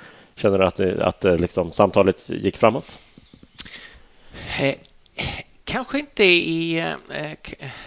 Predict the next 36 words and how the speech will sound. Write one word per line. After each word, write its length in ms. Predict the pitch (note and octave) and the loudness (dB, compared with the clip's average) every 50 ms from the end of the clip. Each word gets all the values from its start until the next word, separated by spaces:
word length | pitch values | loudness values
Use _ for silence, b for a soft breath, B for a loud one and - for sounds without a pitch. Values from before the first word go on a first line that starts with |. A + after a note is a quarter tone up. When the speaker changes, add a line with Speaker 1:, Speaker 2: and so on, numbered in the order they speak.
| B B _ | B B _
Speaker 2:
kanske 320 | - - - - - - E3+ | -14 -14 -12 -10 -6 -4 -4
inte 440 | E3+ G3 F#3+ - _ - - F3 D3 | -4 -4 -8 -12 _ -8 -6 -4 -4
så 300 | - - - D#3 D3+ D#3 D3+ C3+ C#3+ C#3 C3 | -4 -6 -6 -8 -8 -8 -10 -14 -16 -12 -4
väldigt 440 | F3+ G3 G#3+ A3+ F#3 C3+ C3 C3+ - | -2 0 2 2 0 2 0 -4 -2
långt. 560 | A#3+ G#3 G#2+ G2 G#2 A#2 B2 - - - - B B B B B B B B B B | -2 -4 -4 -4 -6 -14 -20 -20 -20 -20 -20 B B B B B B B B B B
Eh, 360 | - - B2 A#2 B2 - - | -8 -4 -2 -2 -2 0 -2
ärkebiskopen, 1080 | C#3+ C3+ - F3 D#3+ G3 G3 - - - F#3+ - - - G3 F#3 F#3 F3+ F3+ F3 E3+ E3 | -4 -4 -4 -8 -8 -6 -8 -8 -8 -8 -10 -10 -6 -6 -4 -4 -4 -4 -8 -10 -12 -10
eh, 340 | D#3 D3+ D3 C#3+ C#3 C#3 B2+ - - _ _ _ _ _ _ _ - | -8 -6 -6 -6 -6 -8 -8 -10 -14 _ _ _ _ _ _ _ -14
uttryckte 520 | - - - C#3 - - C3+ A#2+ - C3 | -12 -12 -10 -12 -10 -10 -10 -10 -10 -8
en 60 | A#2+ | -6
viss 200 | A#2+ A#2 - - | -6 -6 -6 -6
irritation 640 | A2+ - G2+ F2+ - G2+ - B2+ B2+ E3 A3+ C4+ B3 | -8 -8 -8 -10 -10 -10 -6 -4 -4 -4 -4 -4 -4
över 160 | E3+ C3 B2 | -4 -4 -4
att 100 | A#2+ - | -4 -6
jag 80 | B2 G#2 | -8 -8
hade 140 | G#2+ A2 G#2+ | -8 -6 -6
väckt 200 | A2+ G2 - - | -8 -8 -8 -14
de 80 | G#2+ | -14
här 80 | G2 F2+ | -14 -14
frågorna 560 | - - A2 G#2 G#2+ G#2+ A#2+ D3 F3 F#3+ F#3 | -10 -10 -10 -8 -8 -8 -8 -6 -6 -6 -6
och 140 | F3 D3+ - | -8 -10 -12
tyckte 240 | - C#3 _ - C3 | -16 -20 _ -12 -12
att 120 | - - | -12 -10
jag, 420 | A#2+ A2+ A2 A2+ A2 A2 A2 A2+ | -10 -10 -10 -10 -12 -12 -10 -10
eh, 140 | A2 G#2+ G#2+ A2 _ b b b b _ _ _ _ - b b b b b b b b b _ | -10 -10 -10 -14 _ b b b b _ _ _ _ -20 b b b b b b b b b _
eh, 480 | - - G#2+ A2 A2 A2+ A#2 - - - | -20 -18 -16 -16 -16 -14 -14 -16 -16 -10
hade 200 | G#2 A#2+ G#2+ G#2+ | -6 -6 -6 -4
missförstått 480 | A#2 B2 - - A#2+ - A#2 - - | -4 -6 -6 -6 -8 -8 -10 -10 -8
henne 360 | - G2 A2+ E3 G#3+ A3 G3+ F3+ | -8 -6 -4 -2 -2 -2 0 -2
och, 300 | C#3+ C3 B2+ A#2+ A2+ F#2+ | -2 -4 -4 -6 -8 -10
och 80 | A2+ | -10
slog 280 | - - B2 A2+ G2 - | -10 -10 -10 -10 -10 -4
fast 340 | - C3 C3 - - - - | -2 0 0 0 -2 -4 -4
att 180 | E3 - - | -6 -8 -8
hon, 380 | - B2+ A#2 A2+ A2+ G#2+ G#2+ G#2+ | -10 -10 -10 -12 -14 -18 -20 -18
eh, 340 | G#2 G#2 G#2 G#2 G2 F#2+ | -16 -16 -14 -14 -14 -16